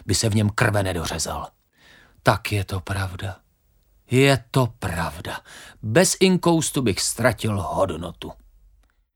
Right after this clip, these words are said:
„Koukám, papíre,“ řekl prsten, „že tě to úplně ohromilo. Nic si z toho nedělej. Vidíš, jak jsi důležitý? Jsi to právě ty,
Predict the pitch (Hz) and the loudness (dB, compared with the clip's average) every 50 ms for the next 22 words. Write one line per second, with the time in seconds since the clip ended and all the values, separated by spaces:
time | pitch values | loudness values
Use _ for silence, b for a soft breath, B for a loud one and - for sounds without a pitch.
0 | _ _ _ _ _ _ - - - - - - - - - - - 113 117 127 | _ _ _ _ _ _ -20 -20 -20 -20 -20 -20 -20 -20 -8 0 4 6 6 6
1 | 143 147 - - 170 170 165 170 175 170 - - 175 170 - - 170 170 170 170 | 6 4 2 4 6 6 6 6 4 4 4 2 2 2 2 0 -2 0 2 2
2 | 170 170 170 165 165 165 165 170 175 - - _ _ _ - - - 95 - - | 0 0 0 0 -2 -2 -4 -6 -10 -14 -20 _ _ _ -8 -6 -4 -4 -4 -6
3 | 87 - 104 92 - - - - - 104 104 107 107 b b b b b b 101 | -8 -8 -6 -6 -6 -8 -8 -6 -6 -6 -6 -6 -8 b b b b b b -2
4 | 87 90 117 120 113 - 120 117 - 113 113 - - 104 - - 113 104 101 101 | 2 4 4 4 6 4 2 4 4 2 2 2 0 -2 0 2 2 4 4 4
5 | 101 - - 120 107 95 113 131 165 185 196 190 165 123 98 82 80 - _ _ | 2 2 2 2 4 4 2 2 2 0 0 -2 -4 -4 -6 -8 -10 -16 _ _
6 | _ _ _ _ _ _ _ _ _ _ _ _ 120 127 165 202 202 - - 175 | _ _ _ _ _ _ _ _ _ _ _ _ 2 4 6 6 4 2 0 -2
7 | - - 156 - - - 127 113 120 113 107 95 92 98 87 85 85 82 - - | 0 0 0 2 2 4 4 6 6 6 4 4 2 2 -2 -2 -4 -6 -10 -14
8 | - B B B B B B B B B B 101 110 160 226 202 202 220 220 - | -18 B B B B B B B B B B 0 2 4 4 6 6 4 4 4
9 | - 202 185 - - 202 185 185 180 180 160 - 156 135 - 135 131 123 123 - | 4 2 2 2 0 0 2 2 2 2 2 2 0 -2 -4 -6 -8 -8 -8 -12
10 | _ _ _ _ _ - - - 151 - 160 151 - 139 143 147 143 139 131 117 | _ _ _ _ _ -2 0 2 2 2 2 2 2 2 2 2 2 2 2 2
11 | 101 92 - _ - 147 151 156 151 b | 0 0 -2 _ 0 2 2 2 0 b